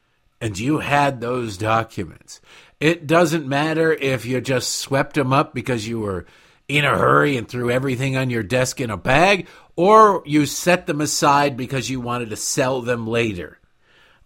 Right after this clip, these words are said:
The possession of those documents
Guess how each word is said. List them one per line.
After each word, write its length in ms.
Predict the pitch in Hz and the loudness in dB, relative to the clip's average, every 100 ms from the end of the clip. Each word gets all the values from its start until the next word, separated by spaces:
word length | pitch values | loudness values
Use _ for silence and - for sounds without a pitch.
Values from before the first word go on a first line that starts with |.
| - | -10
The 240 | 101 127 | -2 -2
possession 800 | - 143 117 127 202 202 - 113 | 0 -2 0 6 6 6 2 -4
of 120 | 98 | -6
those 300 | 90 101 92 | -4 -4 -4
documents 760 | - 98 92 - 85 85 80 - | -6 -4 -4 -6 -12 -14 -16 -18